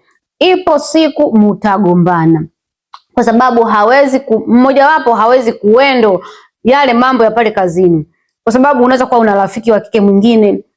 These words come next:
akawa anakutania tania, lakini mpenzi wako akawa anachukizwa. Au mwanaum-, mwanamke,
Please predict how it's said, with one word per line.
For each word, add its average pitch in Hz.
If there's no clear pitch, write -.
akawa 214
anakutania 190
tania, 214
lakini 240
mpenzi 196
wako 220
akawa 180
anachukizwa. 170
Au 277
mwanaum-, 233
mwanamke, 220